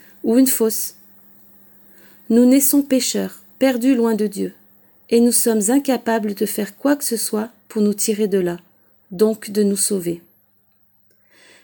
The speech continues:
Mais dès notre naissance, notre propriétaire, Dieu, est parti à notre recherche avec amour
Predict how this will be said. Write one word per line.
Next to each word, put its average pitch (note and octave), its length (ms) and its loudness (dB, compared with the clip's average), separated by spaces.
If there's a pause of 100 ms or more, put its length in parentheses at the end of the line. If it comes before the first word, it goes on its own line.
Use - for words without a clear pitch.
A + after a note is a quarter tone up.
(140)
Mais G#3 200 2
dès A#3+ 180 2
notre C4+ 320 2
naissance, G#3+ 680 -4 (240)
notre G#3 320 -2
propriétaire, A3+ 1040 -4 (240)
Dieu, G3+ 400 -4 (680)
est A3+ 100 4
parti C4+ 360 0
à C4 100 4
notre A3 280 -2
recherche A3 560 -2
avec G3+ 380 -4
amour A#3 480 0